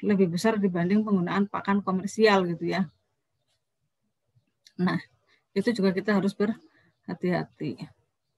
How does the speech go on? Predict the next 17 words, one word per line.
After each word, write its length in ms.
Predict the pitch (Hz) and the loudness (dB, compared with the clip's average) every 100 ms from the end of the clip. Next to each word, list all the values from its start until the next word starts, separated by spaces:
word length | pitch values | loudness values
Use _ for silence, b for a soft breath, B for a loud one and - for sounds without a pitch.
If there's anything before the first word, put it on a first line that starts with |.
| _ _ _ 262 | _ _ _ 8
Indikatornya 720 | 262 233 233 240 247 269 262 | 8 8 4 4 6 8 6
apa? 400 | 247 247 190 - | 4 6 4 2
Ada 240 | 185 226 | 2 4
nomor 320 | 233 214 220 | 6 6 4
pendaftaran 480 | 226 196 180 190 196 | 2 0 0 -2 -2
pakan 320 | 190 185 202 | -2 -2 -2
pada 160 | 190 180 | -2 -6
kemasan. 880 | 185 180 170 - 190 190 190 180 170 b b b b _ _ _ - | -8 -6 -8 -6 -4 0 0 -2 -6 b b b b _ _ _ -2
Kemudian 240 | 202 214 | 0 2
ada 160 | 208 202 | 2 0
catatan 640 | - 214 214 214 220 214 | -2 0 0 2 2 2
pakan 320 | 214 214 214 | -2 0 0
yang 100 | 214 | 0
digunakan, 720 | 190 180 185 175 - 190 196 | 0 0 -2 -2 -2 2 2
mereknya 640 | 185 180 180 - 208 202 190 | 2 0 -4 -2 2 2 2
apa 240 | - 196 | 2 2
misalnya. 640 | 196 190 196 180 180 180 | 2 0 -2 -4 -4 -6